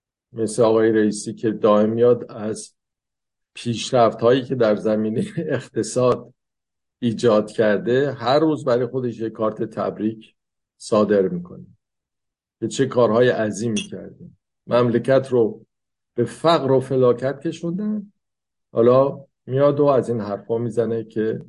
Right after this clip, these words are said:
چه کارها کرد. به هر حال این سیستمی که،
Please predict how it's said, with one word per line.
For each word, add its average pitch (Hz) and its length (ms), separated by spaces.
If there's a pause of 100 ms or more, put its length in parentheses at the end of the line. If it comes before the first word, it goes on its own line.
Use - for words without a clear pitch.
(200)
چه 104 160
کارها - 440
کرد. - 160 (1160)
به 120 80
هر 135 140
حال 123 440 (600)
این 196 340
سیستمی 117 680
که، 98 480